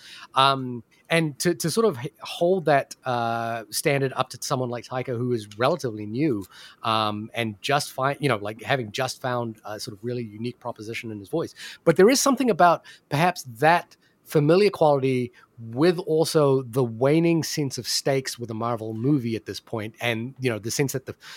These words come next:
Phase Four hasn't really shaped in any, in sort of, in any meaningful way up until this point,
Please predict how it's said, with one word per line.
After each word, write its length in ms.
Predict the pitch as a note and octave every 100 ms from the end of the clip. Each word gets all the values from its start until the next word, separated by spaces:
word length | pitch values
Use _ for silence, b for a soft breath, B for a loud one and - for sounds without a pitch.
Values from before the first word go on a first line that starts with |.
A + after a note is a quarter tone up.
| B
Phase 300 | - E3 D3
Four 260 | - D#3 C3
hasn't 280 | C#3+ C3+ C3
really 240 | C3 B2
shaped 520 | - - D3 - -
in 120 | - A2+
any, 220 | A#2 A#2 A#2 -
in 120 | B2
sort 200 | - A#2+
of, 120 | G#2+ B B B -
in 140 | D3+
any 180 | C#3 C3
meaningful 580 | B2 B2+ C3+ B2 B2+ A2+
way 360 | A#2+ A#2+ A#2 A2+
up 200 | A2+ -
until 240 | A2 A2
this 180 | G#2 G#2
point, 400 | - C#3+ G#2+ F#2+